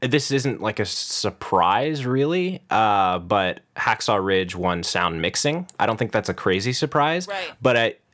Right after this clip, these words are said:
Speaker 1: yeah, so Kevin O'Connell, who w-, who won for Hacksaw Ridge there, that was his twenty-first nomination, and he'd never won before.
Speaker 2: Yeah.
Speaker 1: And to see, <laughs> to see him win and thank his, thank his mom,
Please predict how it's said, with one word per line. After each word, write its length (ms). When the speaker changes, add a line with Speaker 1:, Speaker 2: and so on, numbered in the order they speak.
Speaker 1:
yeah, 220
so 140
Kevin 260
O'Connell, 400
who 280
w-, 140
who 120
won 260
for 140
Hacksaw 400
Ridge 180
there, 220
that 180
was 160
his 140
twenty-first 720
nomination, 580
and 140
he'd 160
never 360
won 280
before. 500
Speaker 2:
Yeah. 280
Speaker 1:
And 440
to 120
see, 200
<laughs> 180
to 320
see 220
him 240
win 340
and 200
thank 200
his, 320
thank 140
his 160
mom, 480